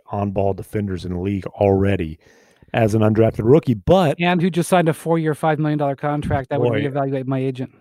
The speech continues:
Speaker 1: I'm telling you what, uh, with non-guarantees, I mean, woof.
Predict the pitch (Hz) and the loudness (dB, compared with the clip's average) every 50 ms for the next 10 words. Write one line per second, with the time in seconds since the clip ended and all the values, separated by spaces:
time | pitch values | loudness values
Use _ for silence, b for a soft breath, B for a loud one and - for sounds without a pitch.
0 | _ - 127 135 135 120 - 107 101 101 98 92 87 85 90 90 85 85 95 - | _ -12 -10 -8 -8 -6 -6 -8 -6 -8 -8 -10 -10 -10 -10 -8 -8 -10 -12 -14
1 | _ _ _ _ - - - 139 151 127 131 131 135 131 117 113 120 123 139 143 | _ _ _ _ -18 -12 -10 -8 -8 -6 -2 2 0 2 2 2 2 2 2 0
2 | 131 117 127 123 123 113 101 - 120 117 104 95 87 80 85 - - - 113 107 | 0 0 0 0 0 -2 -2 -4 -4 -4 -4 -6 -8 -10 -14 -18 -16 -12 -10 -10
3 | 104 110 - 139 120 120 131 127 113 90 - - - | -10 -10 -12 -14 -14 -10 -10 -8 -10 -10 -12 -14 -16